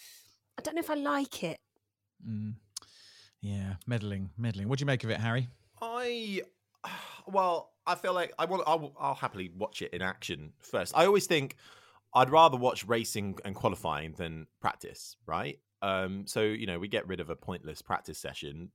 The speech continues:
Speaker 3: that, well, that
Speaker 2: Which
Speaker 3: was
Speaker 2: is
Speaker 3: a
Speaker 2: pointless.
Speaker 3: pointless practice
Speaker 2: Yeah.
Speaker 3: session when it was a sprint race weekend. Um, I think it, it, for a fan perspective, especially if you're there in the grandstands, it's more sort of bang for your buck, essentially, you know, because I think you'd rather see racing at the end of the day, right,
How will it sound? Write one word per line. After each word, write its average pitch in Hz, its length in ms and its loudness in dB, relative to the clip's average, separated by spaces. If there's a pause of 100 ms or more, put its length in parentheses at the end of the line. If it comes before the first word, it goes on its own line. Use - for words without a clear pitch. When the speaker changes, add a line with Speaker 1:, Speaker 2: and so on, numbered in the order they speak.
Speaker 3:
that, - 100 -10
well, 76 200 -8 (120)
that 90 60 -6
Speaker 2:
Which 113 160 0
Speaker 3:
was - 140 0
Speaker 2:
is 73 60 -6
Speaker 3:
a - 40 -8
Speaker 2:
pointless. 98 320 -8
Speaker 3:
pointless 73 280 -6
practice - 240 -6
Speaker 2:
Yeah. 78 40 -8
Speaker 3:
session 80 220 -8
when 80 100 -4
it - 60 -8
was 71 100 -16
a 78 40 -14
sprint 85 280 -10
race 69 200 -12
weekend. 71 400 -14 (640)
Um, 120 400 0 (400)
I 147 120 10
think 143 260 -2
it, 139 200 0
it, 127 140 -6
for 135 140 0
a 120 40 2
fan 127 320 0
perspective, 147 480 -4
especially 117 320 -4
if - 100 -12
you're 101 160 -2
there 101 280 2
in 92 80 -2
the 90 60 -4
grandstands, 98 800 -2
it's - 240 -8
more 92 440 0
sort 87 200 -6
of 82 200 -6 (440)
bang 92 200 2
for 95 120 -8
your 87 80 -2
buck, 90 380 -2 (160)
essentially, 104 640 -6
you 101 80 -8
know, 90 140 -4
because 87 220 -10
I 92 40 -6
think 92 160 -8
you'd 82 120 -10
rather 95 260 0
see 85 360 -8 (260)
racing 85 420 -8
at - 80 -18
the 78 60 -14
end 80 100 -12
of 67 40 -20
the 78 60 -12
day, 76 240 -4
right, 67 280 -6